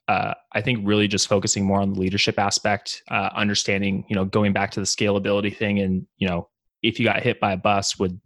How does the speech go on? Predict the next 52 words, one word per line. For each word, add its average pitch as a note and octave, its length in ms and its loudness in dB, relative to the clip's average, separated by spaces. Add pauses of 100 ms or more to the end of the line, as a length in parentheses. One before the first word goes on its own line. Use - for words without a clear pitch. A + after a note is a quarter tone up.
(220)
would G2+ 180 4
the G2 60 0
team A2 240 0
be A2 60 4
able G2 120 2
to - 80 -6
function G2+ 440 0
well G2+ 200 2
without F#2+ 400 -2
you? G2 160 4
And, F#2 280 2
and F#2+ 120 0
hopefully G2 320 -2
that E2+ 140 0
it - 100 -8
can. G2 440 0 (140)
And F2+ 400 0 (1000)
I G#2 40 0
think G#2 260 0
that F#2+ 280 2 (100)
that's G#2+ 240 0
really F#2+ 120 4
gonna F#2 120 2
be F#2 260 2 (380)
my F2+ 200 0
focus F#2 440 -4
over F#2 120 -2
the F2+ 80 0
next, - 420 -4 (100)
uh, F2 400 -2 (320)
next G2+ 200 -2
twelve G#2 240 0
months. G2 260 0
And A2+ 60 2
I A2 60 2
think C3 300 -2
also A2 320 2
predict, - 400 -4
kind A#2 200 2
of - 140 -8 (280)
doing A#2 180 4
my G#2+ 100 2
best G#2+ 260 0
to A2 60 -4
forecast G#2+ 480 0
into G#2+ 120 -2
the G2 100 0
future G2+ 380 0
and G2 120 2
make F#2+ 140 0
sure G2+ 200 2
that, F#2+ 220 0